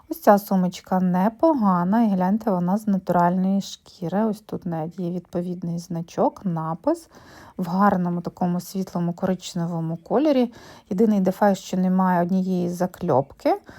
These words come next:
а так у неї стан дуже і дуже гарний. Гляньте, ніде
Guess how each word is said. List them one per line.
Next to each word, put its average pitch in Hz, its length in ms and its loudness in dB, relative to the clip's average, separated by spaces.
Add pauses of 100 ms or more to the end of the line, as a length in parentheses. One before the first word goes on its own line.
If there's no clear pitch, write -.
(280)
а 180 200 4
так 185 380 2
у 208 60 2
неї 185 360 0
стан 208 580 -2
дуже 196 380 -2
і 180 60 0
дуже 190 300 -4
гарний. 170 640 -4
Гляньте, 170 480 -6 (340)
ніде 185 560 0